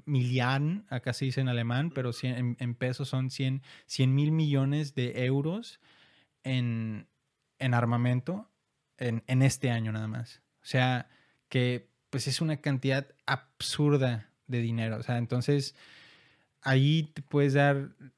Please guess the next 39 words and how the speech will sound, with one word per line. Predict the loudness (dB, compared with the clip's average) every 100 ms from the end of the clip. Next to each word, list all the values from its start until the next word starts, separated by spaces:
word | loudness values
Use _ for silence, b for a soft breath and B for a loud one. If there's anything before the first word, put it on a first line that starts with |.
| _
cuenta | 2 2 4 2
de | 2
que, | 0 -2
pues, | -4 -12 -6 0
a | 2
ver, | 2
¿a, | 2 0 0 0
a |
dónde | 0 2 2
vamos? | 2 2 0 -2
Pues, | -2 0
o | 0
sea, | 0 -2 0
¿cuál | 0 2
es | 2
el | 2 4
rumbo, | 4 4 2 0
pues, | -2 -2 -2
que | -4
va | -4
a | -2
tomar | -2 -2 -2
todo | -2 -2
esto? | -4 -6
Entonces, | -8 -6 -4 -2 -2 -4 -14 b b b b b b b b
pues | 0 6
sí, | 6 4 _ _ _ -8
o | -2
sea, | 2 4 4 2 -2 -4 -10 _ -10
eh, | -4 -2 -4 -6 _ _ 0
les | 2 4
digo, | 4 0 -4 -4
hay | -2
que | 0
hacer | 2 0 0
con, | 0 0 -2 -4 2
bueno, | 6 8 6 -2 -10
desde | -2 0 2
mi | 2